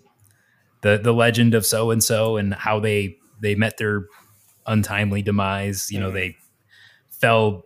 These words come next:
Speaker 1: over a hot dog stand and into a snow cone machine, and, uh, you know, they got spit out as a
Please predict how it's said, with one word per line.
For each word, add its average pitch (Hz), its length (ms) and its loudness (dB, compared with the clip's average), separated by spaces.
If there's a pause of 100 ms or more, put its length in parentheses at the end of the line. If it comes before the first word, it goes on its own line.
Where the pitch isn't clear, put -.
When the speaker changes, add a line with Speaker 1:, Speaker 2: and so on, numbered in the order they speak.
(100)
Speaker 1:
over 113 320 2
a 101 140 4
hot 107 280 -6
dog 107 280 -2
stand 107 440 0
and 101 120 0
into 104 360 -2
a 95 60 -4 (220)
snow 107 280 0
cone 101 400 -4
machine, 101 520 -2
and, 90 180 -12 (960)
uh, 92 240 -2 (500)
you 123 120 4
know, 104 100 4
they 98 120 0
got 101 180 -4
spit - 320 0
out 104 180 4
as 98 120 -2
a 95 60 -4